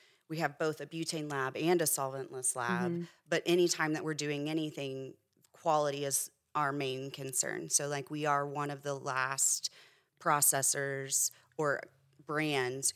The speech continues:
Speaker 1: who are still pushing, um, live material, which basically means that we pull it straight from the field,
Speaker 2: Mm-hmm.
Speaker 1: we buck it, we trim it down a little bit,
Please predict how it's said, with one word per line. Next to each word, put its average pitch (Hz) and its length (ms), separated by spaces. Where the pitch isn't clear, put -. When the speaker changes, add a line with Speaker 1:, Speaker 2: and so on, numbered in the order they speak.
Speaker 1:
who 147 160
are 131 240
still 139 300
pushing, 135 720
um, 135 460
live 143 380
material, 71 600
which 156 220
basically 143 400
means 139 320
that 123 100
we 143 80
pull 135 140
it - 80
straight - 240
from 135 200
the 127 280
field, 196 680
Speaker 2:
Mm-hmm. 180 260
Speaker 1:
we 160 140
buck 175 360
it, 165 440
we 151 100
trim 165 240
it 151 60
down 160 220
a 156 80
little 156 220
bit, 147 600